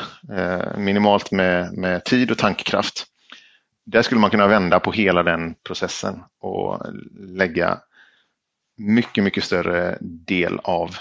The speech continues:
av tankekraften och arbetsinsatsen i tid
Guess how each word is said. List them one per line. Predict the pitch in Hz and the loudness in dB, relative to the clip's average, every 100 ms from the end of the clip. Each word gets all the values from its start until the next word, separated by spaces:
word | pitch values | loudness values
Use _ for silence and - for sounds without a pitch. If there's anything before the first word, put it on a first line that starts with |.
| - _ _ | -18 _ _
av | 98 87 87 92 87 | -8 -6 -6 -6 -4
tankekraften | - 104 - 107 98 - 101 101 | -2 -2 -2 -2 -2 0 -2 -2
och | 98 95 - - - | -6 -8 -10 -14 -8
arbetsinsatsen | 107 92 85 - - - 92 - 87 - 92 | -2 -2 -2 -8 -14 -14 -12 -10 -10 -8 -8
i | |
tid | 90 92 92 - | -6 -6 -6 -8